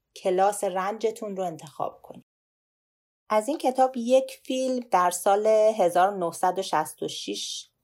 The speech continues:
به کارگردانی فرانسوا تروفو، کارگردان فرانسوی،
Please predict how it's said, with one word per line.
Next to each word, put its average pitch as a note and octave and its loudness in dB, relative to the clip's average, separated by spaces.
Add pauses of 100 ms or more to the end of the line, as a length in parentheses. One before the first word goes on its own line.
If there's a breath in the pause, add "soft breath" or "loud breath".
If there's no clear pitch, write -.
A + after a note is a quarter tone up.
(100)
به F3+ 2
کارگردانی E3 0 (120)
فرانسوا E3 -2
تروفو، F3 0 (240)
کارگردان E3 2
فرانسوی، D3+ -4